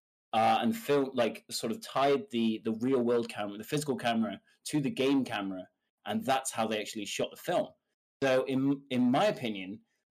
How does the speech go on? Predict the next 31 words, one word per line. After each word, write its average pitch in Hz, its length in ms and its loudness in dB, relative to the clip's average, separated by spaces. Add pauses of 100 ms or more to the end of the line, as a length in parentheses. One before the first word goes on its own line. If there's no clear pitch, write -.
this 139 200 2
can 151 80 0
kinda 139 200 2
be 127 100 4
extended. 123 600 2
So 123 420 4
after 160 300 0
they 160 120 0
finish 139 320 0
shooting 131 320 2
the 107 60 -2
film, 139 460 -4
they 139 100 4
can 139 180 0
then 139 280 4 (220)
reuse 123 840 0 (220)
those 113 280 0
kind 113 200 -4
of 92 60 -6
s-, - 140 -8
those 104 260 -2
sets, - 380 0
quote 127 200 -2
unquote, 151 380 0 (320)
uh, 117 360 4
a-, 127 260 -2
in, 135 300 4
like, 110 260 0
an 123 60 -2
actual 123 240 -4
game, 113 460 0